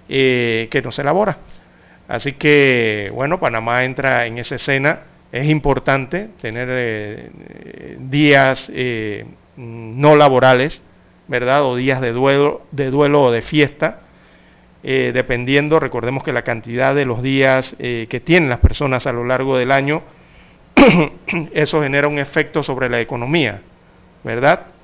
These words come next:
En cada país, todo depende de los países, eh, y eso impacta sobre la calidad también de vida de los ciudadanos. Los días no laborables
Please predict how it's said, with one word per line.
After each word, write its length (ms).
En 160
cada 320
país, 400
todo 260
depende 400
de 120
los 120
países, 560
eh, 600
y 380
eso 520
impacta 600
sobre 320
la 220
calidad 500
también 340
de 100
vida 320
de 120
los 200
ciudadanos. 720
Los 300
días 340
no 220
laborables 800